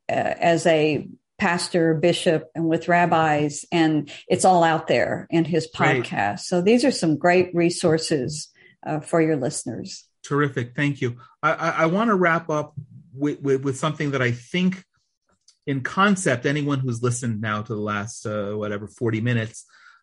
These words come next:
Speaker 2: um, will have heard, well, without using the word, but you use the word humility specifically in your article, and it's real important. Now, now that people who h-, haven't known you before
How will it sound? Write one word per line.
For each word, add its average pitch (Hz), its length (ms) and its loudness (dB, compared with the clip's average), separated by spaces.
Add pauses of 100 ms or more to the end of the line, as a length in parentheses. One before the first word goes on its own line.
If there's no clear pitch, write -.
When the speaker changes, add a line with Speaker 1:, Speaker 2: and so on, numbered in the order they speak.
Speaker 2:
um, 107 960 -2 (920)
will 143 220 0
have 143 180 0
heard, 113 580 0
well, 120 120 -6
without 127 520 0 (200)
using 120 480 -2
the 110 100 -4
word, 107 500 -4
but 120 140 -4
you 147 180 0
use 196 340 2
the 143 100 -6
word 131 280 -2
humility 113 800 -4 (380)
specifically 120 840 -4
in 117 60 -2
your 113 160 -6
article, 107 340 -8
and 113 80 -6
it's 113 180 -10
real 175 260 2
important. 123 480 -4 (320)
Now, 160 240 0
now 151 280 2
that 180 180 0
people 160 320 -6
who 135 140 -2
h-, 120 80 -4 (240)
haven't 160 420 -4
known 117 220 -2
you 110 100 -4
before 101 640 -8